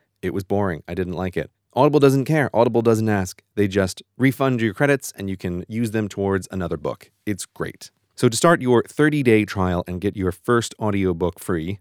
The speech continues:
maybe it will be Conspiracy by Ryan Holiday,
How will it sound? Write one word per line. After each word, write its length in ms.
maybe 340
it 80
will 100
be 200
Conspiracy 640
by 260
Ryan 280
Holiday, 440